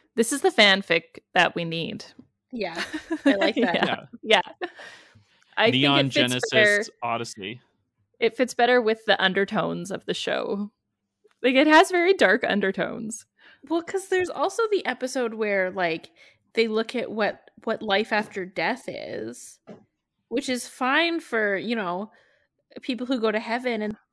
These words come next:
Speaker 1: So
Speaker 2: Yeah, so Eugene goes into the Imagination Station and it's set for this program, and he goes to hell, basically. And he's, like, isolated and alone.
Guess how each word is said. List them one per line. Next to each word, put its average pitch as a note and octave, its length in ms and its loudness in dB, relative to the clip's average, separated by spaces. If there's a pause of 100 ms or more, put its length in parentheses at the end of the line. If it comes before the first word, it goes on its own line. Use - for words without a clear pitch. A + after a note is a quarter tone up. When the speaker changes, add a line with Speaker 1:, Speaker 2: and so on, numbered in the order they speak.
Speaker 1:
So C#4+ 140 2
Speaker 2:
Yeah, B3+ 300 6
so C4 200 4
Eugene C4+ 1000 -2
goes A3+ 240 0
into A3+ 160 0
the A#3+ 60 -6
Imagination G#3 520 -4
Station D#3+ 380 -8
and F3 160 -8
it's - 260 -12 (140)
set - 260 -8
for F#3+ 80 -10
this F3 140 -12
program, G3 460 -4 (100)
and G3+ 160 -2
he G#3 160 -8
goes A3+ 220 -2
to G3+ 80 -12
hell, G3 580 -4
basically. - 520 -6 (360)
And A#3+ 120 -2
he's, G#3+ 180 -2
like, G3+ 260 0
isolated A3 760 2 (120)
and - 140 -2
alone. A#3 880 0